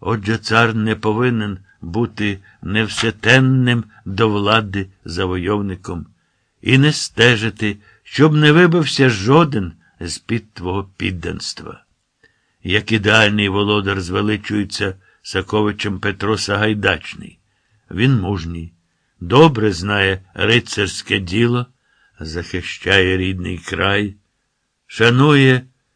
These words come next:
церкви навіть і у ворогів, благочестивий, не ласий на чуже, умів рядити і військом, і пером.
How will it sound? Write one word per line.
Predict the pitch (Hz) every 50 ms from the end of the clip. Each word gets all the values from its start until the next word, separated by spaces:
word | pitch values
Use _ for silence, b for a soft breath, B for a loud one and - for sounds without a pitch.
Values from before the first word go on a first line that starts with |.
| _ _ _
церкви | - - 110 113 110 101 - - 104 113 117 120 120
навіть | 120 113 104 107 113 113 107 113 110 110 - - _ _ -
і | - 104 104
у | 104 104
ворогів, | 98 101 101 95 98 87 82 90 107 117 113 110 110 - _ _ _ _ _ _ _ _ _ _ _ -
благочестивий, | 80 85 85 85 82 85 95 98 98 101 92 - - - - 90 90 90 85 85 87 85 82 _ _ _ _ _ _ _ _
не | 110 120 135 135
ласий | 131 117 107 107 101 - - - 107 104
на | 101 101 98
чуже, | 92 - - 98 90 82 87 90 87 85 - _ _ _ _ _ _ _ _ _ _ -
умів | - 113 120 123 131 139 139 127 110 - _ _ _
рядити | - 90 104 110 110 104 104 123 123 117 120 117 120 110 98 - _ _ _ _ _ _ _ _ _ _ _ _ _ -
і | 123 135 135
військом, | 135 156 175 170 - - - - - 85 82 76 71 71 _ _ _ _ -
і | - 117 131
пером. | 131 123 117 110 95 82 80 78 73 71